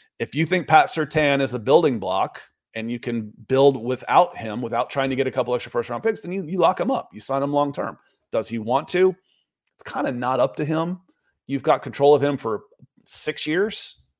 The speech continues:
with, uh, if you use a franchise tag. He's been through three years now.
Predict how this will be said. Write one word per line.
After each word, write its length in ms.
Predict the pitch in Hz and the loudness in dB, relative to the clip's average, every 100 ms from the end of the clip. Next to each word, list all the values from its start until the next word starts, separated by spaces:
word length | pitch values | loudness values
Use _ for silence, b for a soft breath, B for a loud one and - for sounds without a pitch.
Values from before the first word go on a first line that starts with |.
| _ | _
with, 280 | 123 127 139 | -4 0 4
uh, 400 | 131 120 107 101 | 4 4 0 -2
if 300 | 117 117 - | -8 -6 -6
you 120 | 131 | -6
use 240 | 117 139 127 | -2 0 0
a 60 | |
franchise 540 | 117 131 147 156 147 - | -2 -2 0 2 2 2
tag. 300 | 151 175 180 | 2 2 -2
He's 120 | 113 | -6
been 160 | 127 | -8
through 180 | 127 123 | -6 -8
three 220 | - 127 | -8 -4
years 240 | 135 151 127 | -2 -2 -2
now. 360 | 147 165 214 | -2 -2 -2